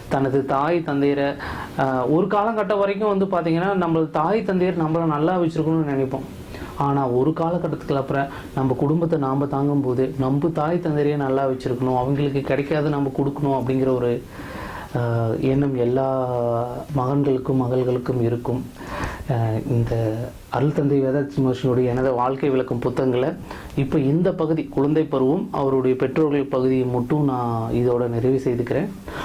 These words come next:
நாளை திரும்பவும் வந்து அவருடைய இளமை காலம் பார்க்கலாம். சரிங்களா?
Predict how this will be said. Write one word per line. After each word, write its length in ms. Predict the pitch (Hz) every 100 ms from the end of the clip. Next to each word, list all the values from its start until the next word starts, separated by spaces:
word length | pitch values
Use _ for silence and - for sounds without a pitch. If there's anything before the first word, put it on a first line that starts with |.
| - 139
நாளை 360 | 151 175 160
திரும்பவும் 420 | 165 170 196 202
வந்து 320 | 156 147 180 196
அவருடைய 720 | 143 139 139 135 135 127 123 123
இளமை 340 | 139 170 190
காலம் 640 | 185 156 139 139 127 120 120
பார்க்கலாம். 600 | 127 113 117 117 - - - -
சரிங்களா? 300 | - - 127